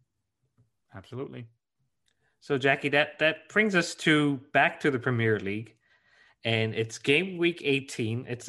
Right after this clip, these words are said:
Speaker 2: a little weird because not all the teams play, and Chelsea is one of those teams that doesn't play, but there's still enough games between Tuesday and Thursday to, to get us excited and, and, and review it. So, uh, sorry, preview it. So let's get started.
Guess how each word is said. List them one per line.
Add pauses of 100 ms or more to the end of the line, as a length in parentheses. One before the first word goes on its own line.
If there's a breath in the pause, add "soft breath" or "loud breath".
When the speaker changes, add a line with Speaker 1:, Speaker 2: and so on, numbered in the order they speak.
Speaker 2:
a
little
weird
because
not
all
the
teams
play,
and
Chelsea
is
one
of
those
teams
that
doesn't
play, (500 soft breath)
but
there's
still
enough
games
between
Tuesday
and
Thursday
to,
to
get
us
excited
and,
and,
and
review
it.
So, (840 soft breath)
uh,
sorry,
preview
it.
So
let's
get
started.